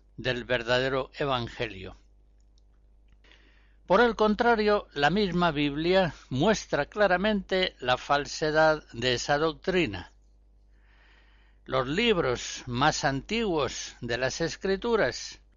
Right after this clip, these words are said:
como Deuteronomio siete, dicen ya que los fieles de Dios son aquellos que le aman y guardan sus mandatos.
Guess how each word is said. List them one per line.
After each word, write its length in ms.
como 480
Deuteronomio 1200
siete, 580
dicen 480
ya 300
que 420
los 240
fieles 540
de 120
Dios 520
son 480
aquellos 720
que 180
le 160
aman 480
y 80
guardan 680
sus 320
mandatos. 920